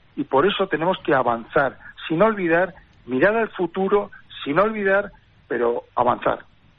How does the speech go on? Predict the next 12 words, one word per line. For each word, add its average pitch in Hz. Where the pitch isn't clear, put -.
Y 127
creo 170
que 156
es 170
verdad 139
que -
los 139
socialistas 143
estamos 156
acostumbrados 147
a -
sacrificar 165